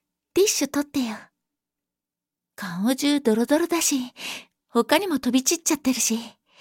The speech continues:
さすがに二回も行ったら、もう泣いちゃってるかな。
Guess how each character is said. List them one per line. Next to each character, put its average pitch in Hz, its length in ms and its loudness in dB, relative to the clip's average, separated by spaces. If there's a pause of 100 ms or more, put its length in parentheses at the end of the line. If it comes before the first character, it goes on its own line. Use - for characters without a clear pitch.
(580)
さ - 260 0
す 277 160 -4
が 311 140 4
に 330 120 -2
二 320 140 -4
回 392 220 0
も 339 100 -4
行 285 140 -6
っ - 40 -20
た 254 140 -2
ら、 220 240 -6 (840)
も 202 160 2
う 208 380 -2 (140)
泣 240 220 2
い - 20 -12
ち - 80 -2
ゃ 370 40 -2
っ - 20 -2
て - 160 -4
る 240 80 -8
か 214 160 -8
な。 226 80 0